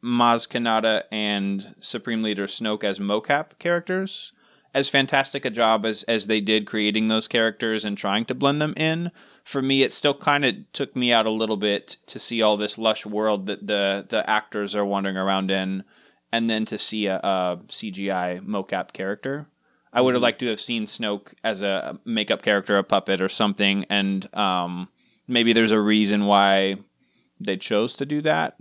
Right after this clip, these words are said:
Speaker 1: that we haven't actually seen much of him yet, but for whatever they have planned for him, perhaps it'll be more practical to
Speaker 2: Yeah.
Speaker 1: have him as a C G I character. But
Speaker 2: Yeah. Okay.
Speaker 1: that was it for me.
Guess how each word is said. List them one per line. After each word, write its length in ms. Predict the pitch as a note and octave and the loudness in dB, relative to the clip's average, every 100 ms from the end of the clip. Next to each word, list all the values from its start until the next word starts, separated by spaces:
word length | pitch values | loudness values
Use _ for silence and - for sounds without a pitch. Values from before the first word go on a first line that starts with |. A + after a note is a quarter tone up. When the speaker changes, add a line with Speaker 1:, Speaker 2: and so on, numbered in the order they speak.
| - | -16
Speaker 1:
that 260 | A#2+ A2 A2 | -4 -2 0
we 100 | A2 | 2
haven't 260 | A2 G#2+ | 2 2
actually 320 | G#2+ - A2 | 0 0 -4
seen 220 | G2+ A2 G#2 | -4 -4 -2
much 240 | G2+ - | -4 -6
of 100 | G#2 | -12
him 180 | A#2+ A#2+ | -10 -6
yet, 340 | A#2+ B2+ - | -4 -4 -8
but 160 | A2+ - _ _ _ _ _ _ | -12 -12 _ _ _ _ _ _
for 140 | A2+ | -6
whatever 400 | A2 A2 G#2 G2+ | 0 0 2 0
they 120 | G2+ G2+ | 0 0
have 200 | G2 - | 0 -2
planned 280 | G#2 G#2 G#2 | -6 -6 -6
for 80 | |
him, 160 | G#2+ G#2+ | -6 -4
perhaps 300 | G#2+ G2 G2 | 0 -2 -2
it'll 100 | G2+ | -6
be 80 | G2 | -6
more 140 | F#2+ F#2 | -6 -6
practical 640 | - F#2 F#2 F#2 F2+ F2+ _ _ _ _ _ _ - | -6 -6 -8 -8 -8 -10 _ _ _ _ _ _ -10
to 60 | |
Speaker 2:
Yeah. 60 | A2+ | -8
Speaker 1:
have 140 | G2+ F#2+ | -6 -8
him 60 | |
as 100 | F#2 | -12
a 40 | F2 | -14
C 160 | - | -16
G 140 | F2+ F2+ | -14 -16
I 60 | |
character. 480 | F2+ F#2 F#2 - F2+ _ - | -14 -16 -16 -16 -18 _ -16
But 160 | F2+ | -12
Speaker 2:
Yeah. 160 | G#2+ G#2+ - - | -12 -12 -18 -4
Okay. 280 | D3+ D#3 D#3+ | -2 0 0
Speaker 1:
that 80 | B2+ | -2
was 100 | A#2 | -4
it 80 | A2+ | -4
for 80 | F#2+ | -12
me. 140 | F2+ | -18